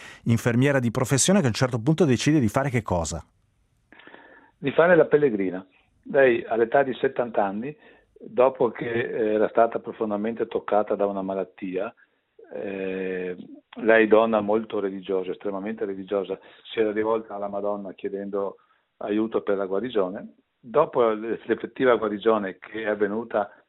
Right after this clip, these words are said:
Speaker 2: anche un po' contro quello che si aspettavano gli stessi medici, ha deciso di cominciare a recarsi in pellegrinaggio nei santuari. Ha cominciato con il classico pellegrinaggio a Lourdes e non si è più fermata.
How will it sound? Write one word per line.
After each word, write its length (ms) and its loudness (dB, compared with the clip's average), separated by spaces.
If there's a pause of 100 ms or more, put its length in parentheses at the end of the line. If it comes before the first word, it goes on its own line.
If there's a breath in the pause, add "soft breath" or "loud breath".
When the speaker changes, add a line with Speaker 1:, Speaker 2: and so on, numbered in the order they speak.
(260)
Speaker 2:
anche 320 -6
un 120 -2
po' 160 4
contro 540 2
quello 240 0
che 80 -10
si 100 -8
aspettavano 520 0
gli 60 -6
stessi 300 -8
medici, 500 -6 (460 soft breath)
ha 120 -2
deciso 440 -4
di 220 -2
cominciare 720 0
a 100 0
recarsi 480 -2
in 100 -8
pellegrinaggio 840 -4 (300)
nei 160 0
santuari. 640 0 (440)
Ha 80 -2
cominciato 560 4
con 180 0
il 80 -2
classico 500 2
pellegrinaggio 640 -4
a 40 -2
Lourdes 640 -6
e 100 -8
non 120 -4
si 80 -2
è 80 2
più 120 -14
fermata. 640 -4